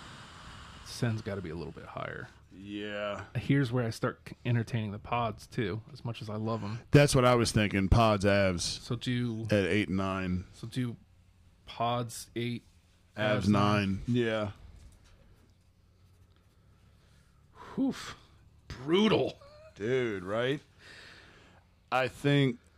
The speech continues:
Speaker 2: okay. So my three that I think have to be high seeds, I think these are the top three in any order. Devils, 'cause they won last year, Calgary, and the Kraken.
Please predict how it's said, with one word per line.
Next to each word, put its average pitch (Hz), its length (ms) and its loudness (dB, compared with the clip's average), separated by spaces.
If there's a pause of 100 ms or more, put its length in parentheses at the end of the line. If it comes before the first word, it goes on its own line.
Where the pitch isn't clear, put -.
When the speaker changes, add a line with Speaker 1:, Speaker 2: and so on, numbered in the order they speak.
(100)
Speaker 2:
okay. 101 520 2 (400)
So 127 640 4 (200)
my 147 640 6 (180)
three 139 420 4
that 123 160 2
I 120 160 2
think 123 380 0
have 117 480 0
to 120 120 2
be 107 240 4
high 104 320 6
seeds, 104 720 0
I 127 100 6
think 151 200 2
these 165 240 4
are 185 40 8
the 160 120 2
top 143 320 4
three 120 240 4
in 110 80 2
any 107 180 2
order. 90 460 -2 (920)
Devils, 147 460 6
'cause 143 220 6
they 139 140 10
won 127 340 4
last 113 380 2
year, 104 240 6
Calgary, 113 640 6
and 104 100 0
the 92 60 -4
Kraken. 90 560 0